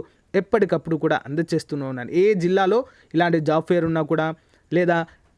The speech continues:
ఆంధ్రప్రదేశ్ స్టేట్ స్కిల్ డెవలప్‌మెంట్ కార్పొరేషన్ వారి ఆధ్వర్యంలో ఈ యొక్క జాబ్ ఫేర్స్ ఉన్నా కూడా మీకైతే తెలియజేస్తున్నాను,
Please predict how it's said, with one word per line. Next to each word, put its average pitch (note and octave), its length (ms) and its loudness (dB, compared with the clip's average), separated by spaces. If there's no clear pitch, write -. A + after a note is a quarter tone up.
ఆంధ్రప్రదేశ్ F#3+ 400 0
స్టేట్ F#3 220 0
స్కిల్ G3 260 0
డెవలప్‌మెంట్ F3 400 2
కార్పొరేషన్ D#3+ 560 0
వారి D3+ 160 0
ఆధ్వర్యంలో E3 500 0
ఈ - 40 -4
యొక్క D#3+ 160 0
జాబ్ D#3+ 180 2
ఫేర్స్ E3 260 0
ఉన్నా D#3 180 -2
కూడా D#3+ 160 -4
మీకైతే D3 420 -2
తెలియజేస్తున్నాను, A#2 680 -6